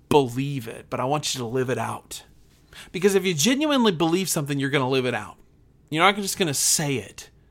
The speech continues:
You're gonna actually live it out. If you genuinely, truly believe the true,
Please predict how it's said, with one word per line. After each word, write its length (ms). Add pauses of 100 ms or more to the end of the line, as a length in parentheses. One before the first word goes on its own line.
(600)
You're 100
gonna 140
actually 380
live 100
it 80
out. 160
If 80
you 80
genuinely, 760
truly 360
believe 760 (480)
the 80
true, 760